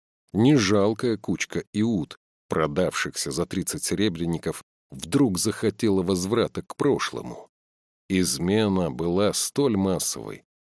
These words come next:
что уже теряла свое название, впору стало говорить о второй гражданской войне в России.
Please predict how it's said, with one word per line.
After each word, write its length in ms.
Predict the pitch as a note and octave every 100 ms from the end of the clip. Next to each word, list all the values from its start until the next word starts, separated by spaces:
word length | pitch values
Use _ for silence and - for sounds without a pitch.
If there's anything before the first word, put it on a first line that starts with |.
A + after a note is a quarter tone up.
| _
что 240 | - - F2+
уже 240 | F#2 G2+
теряла 440 | - G#2 A2+ G#2
свое 340 | F2+ - F#2+ G#2
название, 760 | F2+ D#2 F2+ A2 E2+ A#1+ G1+ _ _ _ _
впору 380 | - - G2+ G2+
стало 320 | - G2+ F#2+
говорить 440 | F2+ F#2+ G#2 F#2 -
о 100 | G2
второй 460 | - - G2 G2+ A2
гражданской 840 | E2+ F#2+ D#2+ D#2 G#2+ G2 - F#2+
войне 520 | F2 F#2 E2 F2 G2+
в 80 | E2+
России. 640 | - - - - - -